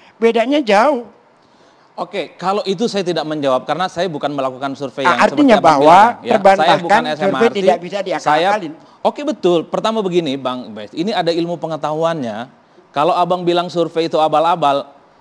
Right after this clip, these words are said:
Speaker 2: ya tentu Abang juga meragukan kapasitas intelektual seseorang. Ya nggak mungkin kita taruh orang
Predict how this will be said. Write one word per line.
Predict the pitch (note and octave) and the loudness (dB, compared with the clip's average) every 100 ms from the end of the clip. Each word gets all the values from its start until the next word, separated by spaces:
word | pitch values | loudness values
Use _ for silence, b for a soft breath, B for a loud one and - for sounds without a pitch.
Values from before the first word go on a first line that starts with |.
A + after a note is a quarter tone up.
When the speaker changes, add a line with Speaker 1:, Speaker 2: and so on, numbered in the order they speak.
| _ | _
Speaker 2:
ya | - C#3 | -6 -4
tentu | E3 F3 B3 | -4 -4 -4
Abang | D#3 F3+ B3 | -4 -4 -4
juga | C#3 C3+ | -4 -4
meragukan | C#3+ C#3 C#3+ C3 C#3 | -4 -4 -4 -6 -6
kapasitas | C3+ - B2+ B2+ C3+ - | -8 -8 -10 -10 -10 -10
intelektual | B2+ B2+ A#2+ F#3 F#3 C3 B2 - _ | -10 -10 -8 -2 0 0 -4 -18 _
seseorang. | - D3 D3 D#3+ D3+ A2+ G2+ - _ b b b - | -14 -10 -2 0 0 -4 -8 -20 _ b b b -6
Ya | C3+ | -6
nggak | - | -4
mungkin | A#3+ C#4 C4 A3+ | -4 -6 -4 -4
kita | G3+ G#3 | -2 0
taruh | F#3+ F3+ | 0 0
orang | F3 E3 | 0 0